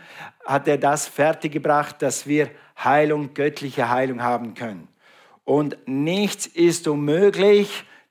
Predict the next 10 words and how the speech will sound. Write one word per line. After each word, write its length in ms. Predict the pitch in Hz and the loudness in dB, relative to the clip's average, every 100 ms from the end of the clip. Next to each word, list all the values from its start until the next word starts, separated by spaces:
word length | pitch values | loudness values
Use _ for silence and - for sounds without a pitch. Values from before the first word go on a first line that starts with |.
| _ | _
dem, 400 | 151 175 196 196 | 2 6 4 4
der 460 | 165 175 190 208 190 - _ - - _ _ | 2 4 4 4 -2 -10 _ -20 -20 _ _
glaubt. 540 | 143 151 165 127 - | 2 4 4 2 -2
Amen. 500 | - 135 147 120 92 80 _ _ - - _ _ _ _ | 0 2 2 -2 -6 -18 _ _ -20 -20 _ _ _ _
Das 400 | 123 143 180 - | 2 2 2 -2
stimmt 520 | - - 165 196 185 | -8 0 0 0 -2
hier, 240 | - 202 202 | 2 2 4
das 240 | 147 - | 2 0
ist 180 | 135 - | -6 -4
Bibel. 500 | 175 185 180 190 | -2 0 0 -2